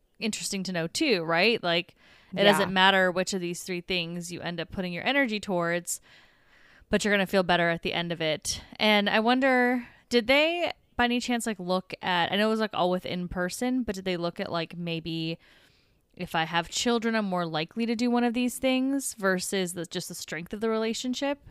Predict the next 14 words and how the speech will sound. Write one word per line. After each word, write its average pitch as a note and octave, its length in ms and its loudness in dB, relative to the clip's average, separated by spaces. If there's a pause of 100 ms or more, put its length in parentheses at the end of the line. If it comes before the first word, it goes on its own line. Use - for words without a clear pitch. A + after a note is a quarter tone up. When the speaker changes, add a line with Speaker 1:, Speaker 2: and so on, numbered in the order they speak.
Speaker 1:
Do A#3 80 -8
you A3+ 60 -4
know A#3 60 -2
what A3+ 60 -2
I'm A#3 80 -4
saying? B3+ 300 -2 (1400)
Speaker 2:
Um, G#3 420 6 (1160)
are A#3+ 140 10
you A3+ 140 4
asking G3+ 380 4
if F#3+ 260 -4
having F3+ 320 2
kids F#3+ 320 -4
mattered? B3 420 0